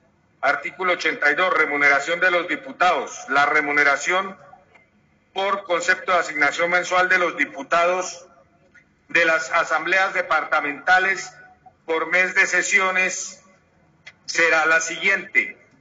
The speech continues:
Categoría especial, perdón, categoría departamento especial, remuneración del diputado,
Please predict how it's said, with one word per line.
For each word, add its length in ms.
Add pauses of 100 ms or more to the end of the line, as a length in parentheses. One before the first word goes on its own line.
(580)
Categoría 800
especial, 760 (920)
perdón, 360
categoría 560
departamento 720
especial, 680 (1400)
remuneración 840
del 160
diputado, 800